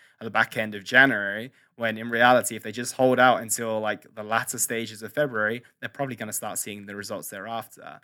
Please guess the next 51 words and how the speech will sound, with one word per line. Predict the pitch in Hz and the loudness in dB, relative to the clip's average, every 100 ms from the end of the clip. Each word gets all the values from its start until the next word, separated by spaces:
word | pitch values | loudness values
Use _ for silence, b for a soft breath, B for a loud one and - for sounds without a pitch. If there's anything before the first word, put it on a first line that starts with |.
| - | -12
Uh, | 110 107 | -8 -6
but | 120 | 0
like | 156 151 | 2 2
I | |
said, | 123 98 - - | 0 -2 -6 -4
long-term | 156 170 160 160 151 | -2 -2 0 2 2
transformation, | 151 143 139 135 135 127 147 139 139 | 2 0 0 -2 -2 0 0 0 -2
I | 123 | -8
think | 156 143 | -12 -10
for | 127 | -4
most, | 127 139 - | -4 -4 -6
four | 139 139 | -6 -4
to | 120 | -2
six | 139 139 | -2 -4
months, | 143 165 - | -6 -8 -10
but | - | -8
honestly, | 143 156 - 113 117 | -4 -2 -2 -4 -10
it | - 127 | -10 -10
can | 120 | -8
take | 127 123 | -8 -8
anywhere | 117 113 110 | -8 -6 -6
from, | - 104 | -8 -12
like, | 104 - _ | -12 -12 _
three | - - 117 127 117 | -20 -10 -2 0 0
to | - | -6
twenty-four, | 110 - 113 101 - - 139 73 - _ | -10 -8 -8 -10 -10 -6 -6 -6 -14 _
to | - | -14
be | 110 | -12
completely | 104 104 - 107 98 | -16 -20 -16 -18 -16
honest. | 92 87 82 - - | -20 -20 -20 -14 -4
But | 123 147 | -4 -2
on | 156 | -2
the | |
premise | 156 147 139 - | 4 6 6 2
you're | 131 | 0
doing | 135 123 | 0 0
all | 131 | -4
you | 120 120 | -4 4
can, | 156 156 156 b b b b | 6 6 0 b b b b
three | - 151 | 2 2
to | 131 | 4
six, | 120 160 - | 2 2 0
four | - 151 | -2 -2
to | 147 | 0
six, | - 160 - - _ | -2 -4 -10 -18 _
probably | 151 123 113 110 | 0 0 -2 -8
a | |
good | 101 107 | -8 -14
place | 104 101 | -16 -16
to | - | -12
go. | 104 | -10